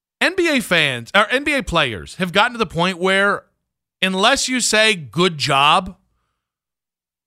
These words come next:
they're gonna try and get you thrown out. And, like, listen, I, there have been things, and N B A players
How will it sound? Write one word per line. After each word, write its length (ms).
they're 120
gonna 120
try 180
and 80
get 140
you 60
thrown 260
out. 280
And, 140
like, 160
listen, 420
I, 200
there 280
have 380
been 200
things, 560
and 160
N 160
B 140
A 80
players 580